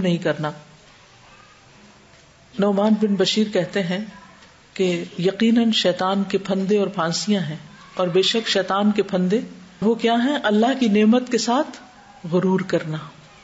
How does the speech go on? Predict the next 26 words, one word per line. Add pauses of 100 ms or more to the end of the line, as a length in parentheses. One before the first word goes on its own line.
(640)
اللہ
کی
عطا (100)
کے
ساتھ (280)
فخر
کرنا، (960)
اللہ
کے
دوسرے
بندوں
پر
بڑائی
کا
اظہار
کرنا (260)
کہ
"انا
خیر
من"، (440)
میں
اس
سے
زیادہ
بہتر
ہوں،